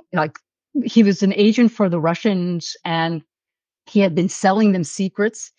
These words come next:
And all these women at the C I A had been shunted to, like, doing clerical jobs. And they found out from a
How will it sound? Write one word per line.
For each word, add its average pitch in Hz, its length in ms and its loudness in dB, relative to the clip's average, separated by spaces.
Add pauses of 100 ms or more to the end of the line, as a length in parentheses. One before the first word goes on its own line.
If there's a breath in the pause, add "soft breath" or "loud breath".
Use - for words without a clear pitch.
(280 loud breath)
And 202 120 2
all 220 220 2
these 277 240 2
women 233 260 4
at 165 120 -6
the 175 80 -4
C 202 300 -2
I 185 140 4
A 180 280 -2
had 156 200 -4
been 160 160 -2
shunted 175 440 -6
to, 185 120 -6
like, 156 220 -2
doing 165 220 -2
clerical 175 440 -4
jobs. 190 500 -6 (580 soft breath)
And 190 140 2
they 185 100 0
found 233 520 2
out 202 300 2
from 165 180 -4
a 156 80 -4